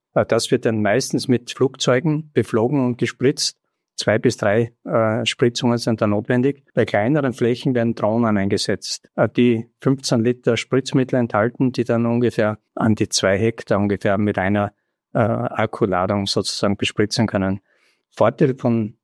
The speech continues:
Drohnen ist, dass sie sehr exakt eingestellt werden. Hier wird die Fläche genau eingegeben und dann fliegt die Drohne genau so, wo sie fliegen soll und gibt dann genau die Menge an Spritzmittel ab, die notwendig ist. Bei Flugzeugen ist die Abdrift etwas größer, die fliegen auch höher.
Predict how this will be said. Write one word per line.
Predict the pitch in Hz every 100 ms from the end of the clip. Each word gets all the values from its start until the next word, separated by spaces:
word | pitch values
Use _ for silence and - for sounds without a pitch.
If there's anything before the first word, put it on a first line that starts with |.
| _
Drohnen | - 104 127 135
ist, | 120 120
dass | 131 -
sie | 110
sehr | - 117
exakt | 110 - 110 117 120
eingestellt | 107 123 - 127 127
werden. | 120 120 131 135
Hier | - 110
wird | 110
die | 113
Fläche | - 120 - 120
genau | 101 98 123
eingegeben | 117 123 120 120 127 127 -
und | - 104
dann | 110 107
fliegt | - 123 -
die | 120
Drohne | 110 107 120
genau | 117 104 95 120 117 _
so, | - 110 113
wo | 113
sie | -
fliegen | 110 113 113
soll | 104 101 98 98 _ _ _
und | - 101
gibt | 113 -
dann | 113
genau | 110 95 110
die | - 117 - _ _
Menge | - 110 135 131
an | 110
Spritzmittel | - 117 135 - 120 123
ab, | 107 117 -
die | 110
notwendig | 98 104 107 101
ist. | 101 98 - _ _ _
Bei | 113
Flugzeugen | 98 123 147 - 131 120 127
ist | 110 -
die | 131
Abdrift | - - - 117 104 -
etwas | 110 - 104
größer, | - 104 120 127
die | 117
fliegen | - - _ 123 123
auch | 113 -
höher. | 110 123